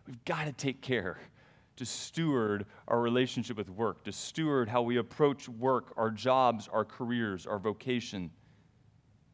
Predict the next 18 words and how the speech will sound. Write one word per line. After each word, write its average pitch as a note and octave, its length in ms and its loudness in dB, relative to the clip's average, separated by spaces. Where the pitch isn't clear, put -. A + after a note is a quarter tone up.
Now, B2 280 4
we D3 140 4
often C#3+ 500 8
in, B2 180 2
in A#2+ 200 2
Christian C3+ 440 2
circles G#2+ 460 0
tend A#2+ 220 6
to, A2 260 6
uh, G#2+ 300 2
discuss C3 520 -2
work A2 360 2
with A2 180 0
kind C3+ 180 4
of C#3 60 2
this A#2 160 -2
high-pressure C3+ 1300 2
intensity. A#2+ 840 2